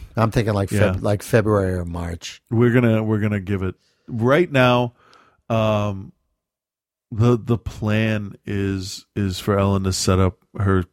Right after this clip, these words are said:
Speaker 2: studio and do freelance work.
Speaker 1: Yeah.
Speaker 2: And because she totally can. She is really good at the stuff once we install the programs again. <laughs> Um, but she could do, I mean, she, she, I think she answered an ad doing, uh, touch-up work on photos.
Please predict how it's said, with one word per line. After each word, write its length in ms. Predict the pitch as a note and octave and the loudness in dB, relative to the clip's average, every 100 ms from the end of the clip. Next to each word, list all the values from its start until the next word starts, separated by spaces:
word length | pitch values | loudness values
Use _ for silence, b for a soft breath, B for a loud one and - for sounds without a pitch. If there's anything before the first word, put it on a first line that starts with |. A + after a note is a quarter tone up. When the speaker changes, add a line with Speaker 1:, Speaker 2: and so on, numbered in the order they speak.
| - | -14
Speaker 2:
studio 680 | - - F#2+ F#2 F2+ F2+ - | -8 -2 0 2 2 0 -2
and 520 | G2 F#2 F2+ F#2 - - _ _ | -4 -6 -8 -12 -16 -20 _ _
do 120 | G#2 | -4
freelance 560 | F#2 - F#2+ F#2 F2 - | -2 0 0 0 -4 -4
work. 240 | G2 F#2 | 0 2
Speaker 1:
Yeah. 200 | F#2+ F2 D#2 B B B _ | 2 0 -4 B B B _
Speaker 2:
And 520 | G2 F#2+ F#2 F#2 - | 0 0 0 -2 0
because 260 | G#2+ - A2 | 0 4 2
she 180 | - A2 | 2 0
totally 520 | - - C3 A2 G2+ | 0 4 6 8 4
can. 380 | - G2 F#2 G2 | 0 -4 -4 -8
She 240 | - G2+ | -6 0
is 220 | G#2 F#2 | 0 0
really 280 | G2+ G2 F#2 G2 - | 0 0 0 -4 0
good 160 | G#2 | 2
at 100 | G2 | 2
the 40 | - | -2
stuff 420 | - F#2 F2+ - | -2 0 0 -4
once 320 | - F#2 F2+ | -4 -4 -4
we 280 | F#2 F2+ - - | -4 -4 -4 -10
install 380 | A#2+ G#2+ - F#2+ | -12 -10 -8 -6
the 60 | - | -6
programs 500 | - E2+ F#2+ G#2+ - | -4 -4 -4 -8 -8
again. 320 | - - G2 | -6 -4 -6
<laughs> 400 | - - - - | -10 -18 -16 -10
Um, 600 | - F#2 - C3+ A2 C3 - b b b b b b - | -4 -4 0 0 0 -4 -10 b b b b b b 0
but 320 | B2 A2+ - | 2 0 -4
she 300 | - - A#2+ | -6 0 0
could 340 | - B2+ A2 | 0 0 0
do, 380 | G2 A2+ G#2 G#2 | 0 0 0 -2
I 140 | A2 | -4
mean, 240 | G#2+ G#2 G2+ | -2 -4 -6
she, 420 | - B2 A#2+ A#2 | -2 2 2 0
she, 400 | G#2+ B2 A2+ G#2+ | 0 2 4 2
I 80 | G#2 | 0
think 220 | B2+ B2 | -2 -4
she 160 | A#2+ A2+ | -2 -2
answered 240 | G2+ - | -2 -4
an 100 | G2+ | -2
ad 380 | F#2+ F#2+ F#2 G#2 | 2 2 0 0
doing, 340 | G2+ G2 F#2+ | 0 2 2
uh, 280 | F#2 F#2 F2 - | 0 0 -2 -2
touch-up 380 | A2+ - G2+ | -2 0 -2
work 180 | F#2+ F#2 | -2 -2
on 120 | F2+ | -4
photos. 680 | F#2 G2 F#2+ F2 F2+ - - | -4 0 0 -2 -6 -8 -14